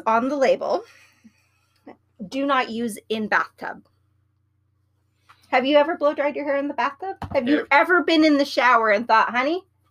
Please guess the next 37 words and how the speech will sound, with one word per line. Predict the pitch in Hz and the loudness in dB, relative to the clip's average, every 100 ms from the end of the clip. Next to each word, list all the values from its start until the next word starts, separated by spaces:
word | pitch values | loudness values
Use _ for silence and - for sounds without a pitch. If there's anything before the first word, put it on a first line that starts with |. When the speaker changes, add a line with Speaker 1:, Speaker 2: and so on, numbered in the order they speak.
| _ | _
Speaker 1:
throw | - 571 302 240 | -2 4 4 4
me | 220 220 | 0 -4
the | 214 | -4
blow | 226 226 | -4 0
dryer"? | 226 233 269 381 _ _ - | 2 4 2 -2 _ _ -12
Speaker 2:
Every | 127 131 143 156 160 | -8 -8 -10 -14 -14
day. | - 110 101 _ _ - - _ _ _ _ _ _ - | -12 -12 -12 _ _ -20 -20 _ _ _ _ _ _ -2
Speaker 1:
Okay. | 277 - - | 0 0 -4
Speaker 2:
'Cause | - 110 | -14 -14
it | |
put | - - - | -8 -8 -8
me | 120 | -12
out | 113 | -12
of | |
my | 110 104 | -12 -16
misery. | 104 113 123 117 98 _ _ _ - - | -16 -14 -14 -16 -20 _ _ _ -20 -4
Um, | 139 143 139 _ _ _ | 0 0 0 _ _ _
yeah, | 320 208 | -4 -2
well, | 180 202 | -2 2
that, | 220 202 | 0 0
that's | 220 - | -8 -8
the | 220 | -4
same | 240 220 | 0 0
thing | 214 208 | 0 -4
when | 208 | -4
you, | 190 | -2
when | 185 185 | -2 -2
you | 180 | -2
look | 180 | -2
at | 156 | -4
a | |
curling | - - 165 190 123 | -2 0 2 0 -2
iron | 98 98 | -4 -4
and | 107 | -6
it | 113 | -6
says, | 127 120 | -6 -4
"Don't | - 143 | -2 -4